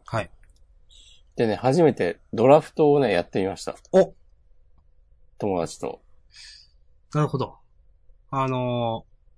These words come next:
Speaker 1: ー、ドラフトですね。
Speaker 2: はい。
Speaker 1: 選んで。
Speaker 2: シールドじゃなくて。
Speaker 1: ドラフトですね。
Speaker 2: ドラフト。
Speaker 1: えっと、一応何回かご説明しましたけど、<laughs> 説明すると、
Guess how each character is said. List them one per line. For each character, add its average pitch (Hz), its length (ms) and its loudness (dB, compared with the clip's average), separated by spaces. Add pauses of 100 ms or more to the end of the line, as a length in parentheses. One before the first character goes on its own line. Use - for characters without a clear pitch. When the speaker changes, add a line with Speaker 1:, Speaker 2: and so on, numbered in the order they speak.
(320)
Speaker 1:
ー、 165 40 -4
ド 160 100 4
ラ 208 120 6
フ - 220 -10
ト 190 180 2
で 185 100 2
す 143 140 -2
ね。 95 220 -8 (1300)
Speaker 2:
は 156 100 0
い。 139 40 4
Speaker 1:
選 139 140 2
ん 117 80 -4
で。 98 120 -8
Speaker 2:
シ 131 200 2
ー 127 60 2
ル 139 100 4
ド 127 120 2
じ 117 80 2
ゃ - 20 4
な 117 140 -2
く - 80 -20
て。 - 220 -6 (100)
Speaker 1:
ド 117 80 -4
ラ 117 120 0
フ - 120 -14
ト 98 100 -6
で 95 120 -2
す - 120 -12
ね。 - 60 -10
Speaker 2:
ド - 80 -2
ラ - 60 -2
フ 165 100 -6
ト。 - 40 -20 (400)
Speaker 1:
え 120 120 -2
っ 107 80 -8
と、 110 180 -4 (600)
一 156 220 -6
応 151 220 2
何 151 260 2 (140)
回 160 180 0
か 110 180 -2
ご 110 120 -2
説 110 180 -8
明 110 120 -4
し 107 80 -6
ま 110 100 -2
し - 40 -8
た 110 80 -8
け 98 60 -10
ど、 95 60 -8
<laughs> - 20 -12
説 160 420 4
明 190 180 8
す - 220 0
る 202 100 2
と、 151 320 0